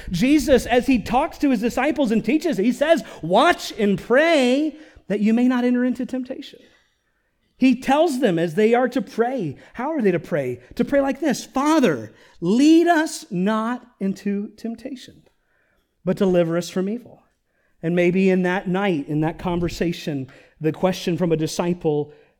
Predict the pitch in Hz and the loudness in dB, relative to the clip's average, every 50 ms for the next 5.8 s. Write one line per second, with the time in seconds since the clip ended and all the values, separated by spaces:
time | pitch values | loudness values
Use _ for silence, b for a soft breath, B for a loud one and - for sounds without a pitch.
0 | _ _ _ - - - - _ - 185 180 180 175 165 170 170 160 165 151 - | _ _ _ -20 -20 -20 -10 _ -2 0 2 2 2 2 2 2 0 0 -2 -2
1 | - 196 202 202 196 160 151 151 156 147 147 147 147 156 160 165 170 - - 165 | -2 0 2 2 2 0 0 -2 -2 -2 -2 -2 -2 -2 -2 -4 -6 -6 -6 -4
2 | 160 160 135 147 139 - - 170 170 180 190 185 233 247 247 - - - - - | -4 -4 -4 -8 -12 -8 -4 -2 -2 -2 -2 -4 -6 -8 -8 -10 -16 -20 -20 -20
3 | _ _ _ _ _ _ _ _ _ _ _ _ _ _ - 160 143 143 151 156 | _ _ _ _ _ _ _ _ _ _ _ _ _ _ -10 -8 -6 -2 0 0
4 | 175 208 226 220 254 269 269 262 247 - _ _ - - 214 233 226 - - - | 0 0 -2 -4 -8 -8 -10 -10 -12 -16 _ _ -8 -6 -6 -6 -6 -8 -12 -20
5 | _ _ _ _ - 208 208 - - - - - - 247 240 | _ _ _ _ -14 -14 -14 -14 -16 -16 -16 -18 -18 -20 -20